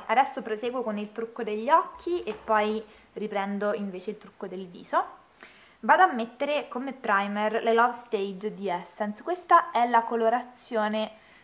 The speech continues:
quella scura, infatti vedete quanto è arancione. Purtroppo non so più dove sia finita quella più chiara, che io preferisco,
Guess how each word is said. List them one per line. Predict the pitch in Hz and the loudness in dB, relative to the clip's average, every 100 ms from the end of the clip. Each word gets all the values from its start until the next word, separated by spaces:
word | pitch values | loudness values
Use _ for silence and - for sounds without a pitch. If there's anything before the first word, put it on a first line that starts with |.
| _ | _
quella | - 220 220 | -4 0 0
scura, | 220 - - 226 220 208 226 - | -2 -8 -6 -2 2 2 2 -4
infatti | - 214 - 202 | -14 -14 -12 -10
vedete | 190 196 202 | -10 -10 -8
quanto | 202 208 214 | -8 -4 -4
è | |
arancione. | 226 233 - - 214 208 233 - - - _ | -2 -6 -10 -12 -10 -8 -10 -14 -20 -20 _
Purtroppo | 320 339 - 339 - - - 330 330 - - | -6 -6 6 8 8 4 6 6 6 -2 -8
non | 277 311 | -6 -2
so | - 349 | 0 0
più | 349 | 0
dove | 269 294 285 | -6 -6 -4
sia | 254 | -4
finita | 240 254 214 214 | -4 -6 -2 -2
quella | 208 202 | -2 -6
più | 196 214 | -6 -12
chiara, | - 170 185 196 - - | -4 -2 0 -2 -4 -10
che | 233 | -4
io | 226 226 - - - _ _ _ | 0 2 0 -6 -20 _ _ _
preferisco, | 233 240 247 233 214 - - 233 269 | -4 -2 0 -2 -6 -14 2 4 4